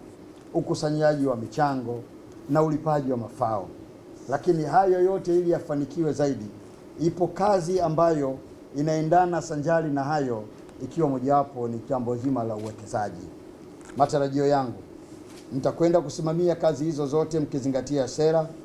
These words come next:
sheria, kanuni na miongozo mbalimbali inayotolewa na serikali na ile ambayo inapangwa na bodi yenu. Mipango mikakati ya mfuko kwa mwaka elfu mbili na ishirini na tatu mpaka elfu mbili na ishirini na tano ishirini na sita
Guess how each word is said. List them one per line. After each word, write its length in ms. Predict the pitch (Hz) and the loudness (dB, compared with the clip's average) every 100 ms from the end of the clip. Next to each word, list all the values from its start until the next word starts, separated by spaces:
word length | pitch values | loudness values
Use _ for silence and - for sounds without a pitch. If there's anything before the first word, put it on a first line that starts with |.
| - - - - | -18 -20 -20 -12
sheria, 560 | 143 139 156 156 147 143 - - - - | -2 0 4 4 2 -4 -16 -18 -16 2
kanuni 400 | 165 165 170 160 | 4 6 2 2
na 120 | 151 | -2
miongozo 480 | 151 147 147 165 156 | -2 -2 0 0 2
mbalimbali 480 | 147 143 143 160 151 | 0 0 2 2 2
inayotolewa 460 | 131 120 127 143 | -2 -4 -2 -2
na 60 | 123 | -2
serikali 580 | 104 120 151 147 123 120 - - - | -4 -2 2 2 2 -8 -12 -14 0
na 60 | |
ile 160 | 160 160 | 4 4
ambayo 240 | 139 151 | 2 2
inapangwa 540 | 143 127 156 147 127 123 | 0 0 0 0 0 -2
na 100 | 113 | -2
bodi 280 | 113 104 113 | -4 -4 -4
yenu. 200 | 113 95 - - - - - - | -4 -8 -14 -18 -20 -20 -18 -10
Mipango 480 | 117 151 151 156 151 | -2 2 2 2 -2
mikakati 580 | 151 143 - 165 165 | -2 -4 0 -2 0
ya 80 | 160 | -4
mfuko 480 | 143 - 165 - 117 - - - - - | -4 -2 -4 -4 -10 -12 -20 -20 -18 -8
kwa 100 | 120 | -2
mwaka 220 | 143 151 | 0 2
elfu 120 | 151 151 | -2 2
mbili 140 | 165 | 2
na 40 | 165 | 2
ishirini 220 | - 156 | 0 -4
na 60 | 151 | 2
tatu 340 | 180 185 185 | 2 2 -2
mpaka 240 | 160 156 151 | -2 0 0
elfu 280 | 143 127 | -2 -4
mbili 140 | 147 147 | -2 0
na 60 | |
ishirini 220 | 131 135 123 | -2 -4 -4
na 60 | |
tano 260 | 131 123 113 | -2 -2 -4
ishirini 140 | - | -8
na 60 | 107 | -12
sita 320 | - - - | -12 -16 -16